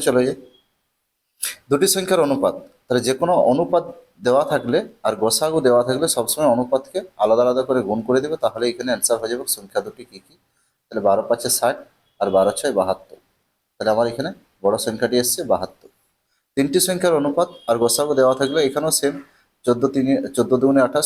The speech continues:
চোদ্দো তিনে বিয়াল্লিশ আর চোদ্দো চারে ছাপ্পান্ন, সংখ্যা তিনটি বেরিয়ে যাচ্ছে। যেহেতু লসাগু বলেছে, তাহলে অনুপাত আর গসাগু দেওয়া থাকলে লসাগু সমান,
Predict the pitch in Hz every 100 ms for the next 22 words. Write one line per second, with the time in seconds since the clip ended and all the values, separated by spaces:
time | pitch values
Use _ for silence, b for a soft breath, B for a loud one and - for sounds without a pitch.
0 | - 113 127 123 123 113 113 120 156 -
1 | - 101 98 - 98 113 120 131 - 127
2 | - 117 143 - 117 131 139 139 135 123
3 | 127 123 - - B B B B 123 143
4 | 160 139 160 151 123 98 87 92 110 104
5 | 139 180 180 185 185 - _ - 123 127
6 | 123 - 160 151 143 147 139 117 113 123
7 | - 156 160 - 110